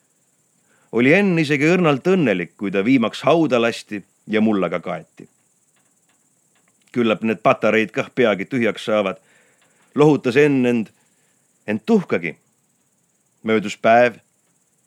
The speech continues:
teine, kolmas ja viimaks terve nädal. Aga elektroonika ei ilmutanud vähimatki kustumise märki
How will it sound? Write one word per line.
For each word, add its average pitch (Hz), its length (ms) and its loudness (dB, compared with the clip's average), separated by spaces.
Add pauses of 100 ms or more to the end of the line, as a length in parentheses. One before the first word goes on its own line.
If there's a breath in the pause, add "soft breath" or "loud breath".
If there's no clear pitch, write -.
teine, 117 420 0 (840)
kolmas 123 520 0 (920 soft breath)
ja 123 140 0
viimaks 175 360 0
terve 156 300 2
nädal. 85 360 -2 (840)
Aga 107 220 0
elektroonika 151 760 0
ei 117 200 2
ilmutanud 131 560 -4
vähimatki 143 600 -2
kustumise 95 600 -6
märki 98 480 -4